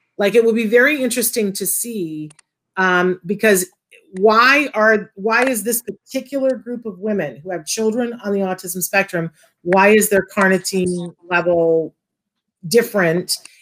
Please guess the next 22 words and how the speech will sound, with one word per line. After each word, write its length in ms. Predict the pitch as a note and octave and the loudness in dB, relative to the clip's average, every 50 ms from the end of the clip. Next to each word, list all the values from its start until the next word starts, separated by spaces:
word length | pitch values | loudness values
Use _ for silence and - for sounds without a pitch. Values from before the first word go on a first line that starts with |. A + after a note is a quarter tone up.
| _ _ - | _ _ 0
And 120 | G#3+ G#3+ | 2 4
they 140 | A3 A3+ A3 | 4 4 4
can 240 | A3 - - B3+ B3 | 2 2 0 0 2
identify 800 | A#3+ A#3+ A#3 G3+ - A3+ A#3 B3 C#4+ D#4 C#4+ - - A3+ G3+ F#3 | 4 2 2 0 0 0 0 2 2 0 -2 -2 0 0 2 2
them, 200 | F3+ F#3 F3+ F3 | 2 2 0 -2
just 280 | D#3+ - A3+ A3 - - | -2 -2 -4 -4 -4 -2
like 220 | C4+ C4+ C4 - | -2 -2 -2 -2
the 120 | - C4 G#3+ | -4 -4 -4
dad's 520 | E3 E3 - A3+ A3 A3 A3+ A#3 G#3+ G#3 - | -4 -2 0 2 2 2 2 0 -2 -4 -6
sperm, 520 | - - A#3 A3+ A#3 B3 B3+ C4+ C4 - - - - - - | -4 -2 -2 -2 0 0 0 -2 -4 -6 -12 -14 -14 -10 -6
they 100 | A3 G#3+ | -4 -4
can 160 | G#3+ A#3 A3+ | -2 0 0
identify 720 | A3 G#3+ G3+ F#3 D#3+ - A3 A#3+ B3+ A3 - B3 A3 A3 | 2 0 0 -2 0 -2 0 0 0 0 0 -2 0 0
them 160 | G#3 G#3+ G#3+ G#3+ | 2 2 2 2
and 180 | G3 F#3+ F#3+ | 2 0 0
group 400 | D#3+ F3+ G#3 A#3+ B3+ A3+ - - - | -2 -2 -4 -2 -4 -4 -6 -8 -4
them 240 | G3 F#3+ F#3+ F#3+ - F3+ | -2 -2 -2 -2 -2 -4
without 380 | F3+ F3 G3 F#3+ G3+ G3 G3 | -2 -2 0 0 0 -2 -2
knowing 340 | G3+ G3 F#3+ F#3+ F#3 F#3 F#3 | -2 -2 0 0 0 0 -2
if 120 | F3+ F3+ | -4 -4
their 140 | - F#3 F3 | -4 -6 -6
child 540 | D#3+ - G3 F3+ F3 F3 F3 F3 F3 E3 D#3+ | -4 -4 -4 -2 -2 -2 0 -2 -2 -4 -4